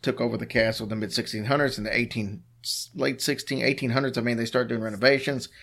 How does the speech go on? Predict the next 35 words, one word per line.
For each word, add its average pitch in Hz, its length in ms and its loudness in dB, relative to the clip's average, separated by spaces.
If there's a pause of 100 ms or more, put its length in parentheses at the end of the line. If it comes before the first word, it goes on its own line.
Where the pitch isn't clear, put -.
(340)
and 131 100 4
they 143 80 6
start 139 280 6
to 117 60 -4
see 127 220 2
some 113 220 0
strange 110 460 0
things 117 300 0
start 95 260 -2
to 101 60 -2
happen. - 360 -6 (120)
Most 160 320 4
of - 80 -6
this 143 260 6
is 117 100 -2
gonna 120 220 2
focus 110 500 2
on 107 400 -2
Mildred 110 640 0
Darby, 87 540 -10
and 113 120 -4
you're 131 120 2
gonna 127 180 2
hear 120 180 4
her 117 160 4
name 107 220 2
mentioned 101 460 -4
a 113 160 2
lot 113 540 0
for - 160 -6
the 95 100 -4
rest 95 280 -4
of - 80 -12
this. - 300 -14 (1000)
And 131 200 2